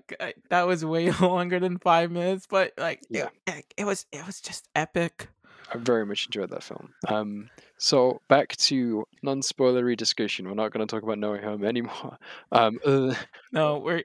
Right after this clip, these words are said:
Speaker 1: we're gonna talk <laughs> about what's go-, going on in next episode.
Speaker 2: Yes, uh, we're gonna do part two of The Clone Conspiracy.
Speaker 1: Yep.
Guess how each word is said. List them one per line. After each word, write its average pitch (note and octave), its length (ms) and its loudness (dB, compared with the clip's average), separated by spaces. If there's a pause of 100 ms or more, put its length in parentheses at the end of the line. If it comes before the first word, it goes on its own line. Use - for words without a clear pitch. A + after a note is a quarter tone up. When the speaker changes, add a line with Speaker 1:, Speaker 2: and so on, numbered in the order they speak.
Speaker 1:
we're F3 100 -2
gonna F3 220 -2
talk - 280 2
<laughs> - 0 -
about F3+ 360 0
what's E3 300 -2
go-, - 280 -14
going D#3+ 340 0
on D#3 200 0
in D3 280 -8
next D#3 400 -4
episode. D#3+ 600 2 (180)
Speaker 2:
Yes, - 440 6
uh, B2 80 0
we're C3 100 -2
gonna C3+ 140 -2
do C3 120 2
part - 300 4
two C3+ 140 -2 (100)
of B2+ 140 -6
The B2 80 -6
Clone A#2+ 260 -2
Conspiracy. A#2+ 720 -4 (100)
Speaker 1:
Yep. G#3+ 240 -2